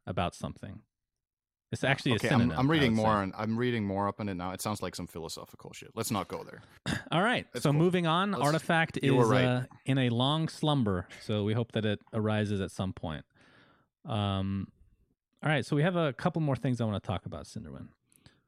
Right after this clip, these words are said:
Speaker 1: Some
Speaker 2: Okay.
Speaker 1: other things that happened in esports <clears throat> in the past week or so. So, do you know who Hungrybox is?
Speaker 2: I do. I watch his, uh, food videos on YouTube. They're awesome.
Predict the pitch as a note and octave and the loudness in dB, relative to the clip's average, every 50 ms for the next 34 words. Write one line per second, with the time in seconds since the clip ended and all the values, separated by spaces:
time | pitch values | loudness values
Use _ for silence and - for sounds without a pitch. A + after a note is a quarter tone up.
0 | _ _ _ - - - B2 B2 C3 B2+ C#3+ C3+ - D#3 C#3 C3 A#2 B2 A2 A#2 | _ _ _ -8 -4 -2 -2 0 2 2 2 2 2 2 0 0 0 0 2 2
1 | A#2+ A#2 - B2 A2 G#2 G#2 - A2+ G2+ - - - G2+ F#2 - - - - - | 2 2 2 2 0 0 0 0 -2 -4 -4 -4 -4 -4 -4 -4 -6 -10 -6 -2
2 | - G3+ - F#3 D#3 D3 B2+ - - B2 G#2+ - - A2 G#2+ G2 - G#2 - - | 0 2 2 4 2 2 2 2 2 2 2 2 0 0 0 0 0 -2 -4 -2
3 | - F#2+ F2+ F#2 - _ _ - - - - - - _ _ - - C3 A#2 A2 | -2 -2 0 -2 -4 _ _ -20 -20 -20 -20 -20 -20 _ _ -2 2 4 4 6
4 | A2 A2 A2+ A#2+ C3+ D3 C#3+ C#3 C3+ A2 - C3+ C#3 B2+ A2 F2+ F2 E2 D2+ - | 4 4 2 2 2 4 4 4 4 4 4 2 2 2 0 0 0 -2 -4 -4
5 | - - C#2 C2+ C2+ - - - _ _ _ _ - - _ - - G2+ G2 F2 | -6 -8 -8 -8 -10 -12 -18 -20 _ _ _ _ -20 -20 _ -8 -6 -4 -4 -4
6 | G#2 F#2+ D#2+ D#2+ _ _ - - _ _ - _ - G2+ G2+ G2 G2 G2+ G#2 G#2 | -4 -6 -6 -8 _ _ -20 -20 _ _ -14 _ -6 -4 -2 -2 -2 -2 -2 -2
7 | - - A2 G2 - - G2+ F#2+ F2+ - - B2 B2 A2 G2+ F#2 F2+ F2 E2 D#2+ | -4 -6 -6 -6 -6 -6 -6 -6 -6 -6 -6 -6 -6 -4 -6 -6 -6 -6 -8 -8
8 | - E2 E2+ F2+ F#2 - - C#2 - - D2+ - - C#2 - - - - | -10 -10 -10 -10 -10 -10 -14 -16 -14 -14 -14 -14 -14 -16 -16 -16 -16 -18